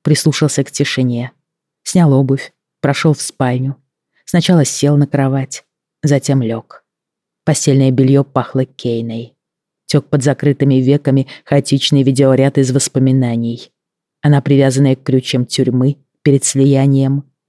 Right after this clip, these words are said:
Она, смотрящая на него с надеждой, только что попросившая заглянуть в неё ещё раз. А вдруг? И её последний взгляд, прощальный, уже без страха, без упрёка,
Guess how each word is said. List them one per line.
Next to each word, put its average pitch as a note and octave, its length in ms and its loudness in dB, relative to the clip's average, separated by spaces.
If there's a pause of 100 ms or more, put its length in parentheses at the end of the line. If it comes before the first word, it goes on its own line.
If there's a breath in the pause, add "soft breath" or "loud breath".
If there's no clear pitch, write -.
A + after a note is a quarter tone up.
(220)
Она, D#3 220 4
смотрящая D3 600 0
на C#3+ 40 4
него C#3 220 2
с - 160 -6
надеждой, C3+ 720 0 (280)
только D#3+ 240 2
что D3+ 160 0
попросившая D3 720 2
заглянуть C#3+ 540 2
в C3+ 40 -2
неё C#3+ 420 2 (160)
ещё C3+ 480 0
раз. A#2 420 -8 (380)
А C#3 100 0
вдруг? A#2+ 500 -10 (640)
И F3 60 4
её D#3 180 6
последний C3+ 500 0
взгляд, B2 420 -4 (360)
прощальный, C3 760 -2 (260)
уже D3+ 180 2
без C3+ 200 0
страха, C3+ 420 -4
без B2+ 280 -2
упрёка, C3+ 520 -2